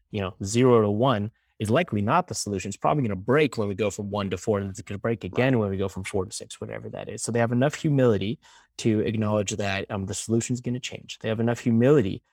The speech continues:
to realize that the greatness of what they achieve will be set within the quality of the people they surround themselves and the greatness, the intelligence, and the heart of their team. That it's not, <laughs> it's certainly not all on them or anywhere close to that.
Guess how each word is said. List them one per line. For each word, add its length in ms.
to 80
realize 300
that 100
the 80
greatness 640
of 140
what 180
they 100
achieve 400
will 140
be 120
set 220
within 300
the 220
quality 500
of 140
the 80
people 280
they 140
surround 380
themselves 440
and 160
the 80
greatness, 460
the 100
intelligence, 540
and 80
the 60
heart 260
of 140
their 160
team. 280
That 100
it's 100
not, 300
<laughs> 40
it's 260
certainly 520
not 340
all 280
on 220
them 160
or 80
anywhere 240
close 500
to 180
that. 260